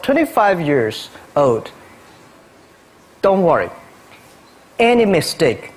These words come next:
is an income, is a wonderful revenue for you. So I tell myself and told my young people, before twenty years old, be a good student.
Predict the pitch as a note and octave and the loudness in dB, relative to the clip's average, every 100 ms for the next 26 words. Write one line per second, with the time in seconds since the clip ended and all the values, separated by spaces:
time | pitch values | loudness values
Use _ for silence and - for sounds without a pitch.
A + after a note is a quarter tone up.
0 | - - - - - F3+ D#3 - D#3 C3+ | -20 -20 -20 -12 -2 0 0 0 0 0
1 | C#3 C#3+ C3+ B2 A#2 C#3+ D3 C#3 A#2+ A#2 | -2 -4 -2 -2 0 0 -2 -2 -2 -2
2 | A2 G2+ F2+ - - B2 G#2+ A#2 G#2+ - | -4 -10 -14 -20 -8 -6 -4 -6 -8 -12
3 | - - - - - - - - _ _ | -20 -20 -20 -20 -20 -20 -20 -20 _ _
4 | - - - - D#3+ A#3 - E3 D#3+ C3+ | -8 -4 -4 -2 0 -2 -4 -4 -2 -4
5 | G#2+ - B2+ E3 - - - - - - | -6 -4 -2 -2 -4 -20 -20 -20 -20 -20
6 | - - - - - - A2+ - D3+ D3+ | -20 -20 -20 -20 -20 -12 -10 -2 -2 0
7 | C#3 C3+ C3 B2+ B2 - - - - - | 0 0 -2 -4 -8 -10 -16 -18 -20 -20
8 | - - - - - - G3 - G#3 - | -20 -20 -20 -20 -18 -6 -4 0 -2 0
9 | D4+ C4+ B3 F#3 - C#3+ A2+ C#3 - - | 0 0 2 0 0 -2 -2 -4 -10 -20
10 | - - C3 F#3+ F3 B2+ G#3 - - F3+ | -20 -8 -4 0 0 -2 -4 -4 -2 -2
11 | C#3 | -2